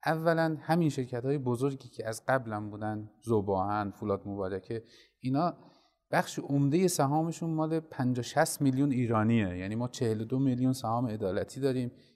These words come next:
که هر کدوم حداقل هزار سیصد چهارصد تا سهام عدالت دارند. از اون طرف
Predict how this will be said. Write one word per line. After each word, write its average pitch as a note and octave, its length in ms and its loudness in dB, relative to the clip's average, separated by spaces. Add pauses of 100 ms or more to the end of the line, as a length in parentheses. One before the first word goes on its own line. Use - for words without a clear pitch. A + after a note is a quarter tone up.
که B2+ 100 -8
هر D3 300 2
کدوم C#3+ 300 -2
حداقل A#2+ 420 2
هزار B2 260 2
سیصد A#2+ 300 -4
چهارصد C3 480 -2
تا C#3+ 300 4 (140)
سهام B2+ 360 4
عدالت G2 480 4
دارند. E2+ 380 -4 (560)
از B2+ 200 0
اون D#3 100 2
طرف D#3 360 2